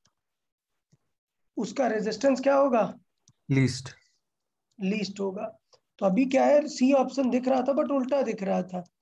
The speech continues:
Speaker 1: तो फिर हमने किसको check किया? One by R को check किया, ओके ना?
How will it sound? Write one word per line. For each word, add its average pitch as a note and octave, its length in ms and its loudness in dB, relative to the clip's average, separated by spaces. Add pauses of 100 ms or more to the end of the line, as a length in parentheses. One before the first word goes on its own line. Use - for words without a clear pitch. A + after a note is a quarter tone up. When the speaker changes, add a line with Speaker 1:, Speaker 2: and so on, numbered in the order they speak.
(360)
Speaker 1:
तो G#3 120 -6
फिर A#3+ 140 2
हमने B3+ 200 4
किसको B3+ 300 -4
check C4+ 200 -6
किया? C#4+ 320 0 (2750)
One G#3+ 260 0
by A#3 180 2
R F#3+ 240 0
को G3 100 -6
check F#3+ 300 -10
किया, F#3 140 -2
ओके F#3 220 0
ना? C#4 300 0